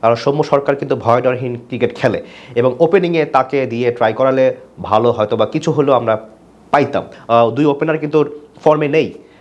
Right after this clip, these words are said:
আমরা দেখলাম গত দুই ম্যাচে তারা কিন্তু মনে হয় ভয় পাচ্ছে, তারা আসলে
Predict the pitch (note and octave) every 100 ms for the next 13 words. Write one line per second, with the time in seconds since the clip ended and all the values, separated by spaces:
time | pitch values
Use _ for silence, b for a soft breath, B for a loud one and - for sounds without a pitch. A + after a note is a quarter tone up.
0 | B B2 C3 D3 C#3+ B2+ C#3 C3 C3 C3
1 | B2+ B2+ B2 B2 A#2 B2+ A#2+ B2 A2 F#2+
2 | A2+ B2+ A#2+ - - A2 G#2+ B2+ B2+ B2+